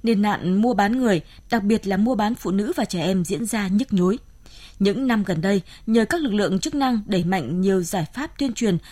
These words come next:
và tăng cường công tác đấu tranh phòng chống tội phạm, nên hành vi mua bán người trên địa bàn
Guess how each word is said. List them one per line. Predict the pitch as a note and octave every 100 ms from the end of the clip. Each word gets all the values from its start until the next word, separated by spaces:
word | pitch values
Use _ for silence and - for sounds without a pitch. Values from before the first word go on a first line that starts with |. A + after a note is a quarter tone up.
| -
và | - G#3 F#3+
tăng | - C4
cường | B3 F#3
công | - F#3+
tác | B3+
đấu | G#3 G#3
tranh | C4 A#3
phòng | G#3 E3+
chống | - F#3+
tội | -
phạm, | F3 F#3 - - - - -
nên | A3 A3+ G#3+
hành | G3 G3+ E3
vi | A#3 G#3+
mua | A3+
bán | G3 G3 A#3
người | B3+ F3
trên | - G#3+
địa | F#3+
bàn | F#3+ F3+